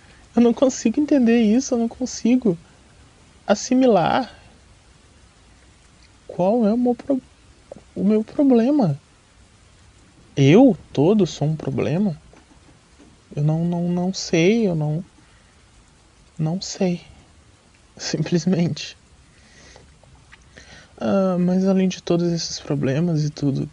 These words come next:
que aconteceu <laughs> na minha vida de ruim, aconteceram muitas coisas boas. Como eu disse, tô com minha irmã, minha nova irmã, que é filha do meu padrasto.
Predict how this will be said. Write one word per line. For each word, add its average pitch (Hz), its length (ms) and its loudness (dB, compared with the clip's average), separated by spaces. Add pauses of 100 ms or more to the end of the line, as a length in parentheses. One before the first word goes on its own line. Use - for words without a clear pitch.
que - 200 -8
aconteceu - 720 -2
<laughs> 143 80 -4
na 147 80 -6
minha 143 160 0
vida 135 320 2
de 135 160 2
ruim, 147 560 0 (180)
aconteceram 190 300 -2
muitas 226 200 -2
coisas 254 280 0
boas. 254 460 2 (800)
Como 135 100 -6
eu 135 40 -2
disse, 160 200 -2
tô 160 100 -20
com - 120 -8
minha 151 140 -2
irmã, 151 440 0 (120)
minha - 180 -12
nova 147 240 0
irmã, 139 460 -2 (560)
que - 120 -14
é - 20 -10
filha 139 220 -2
do 139 100 -4
meu 131 80 -4
padrasto. 170 800 0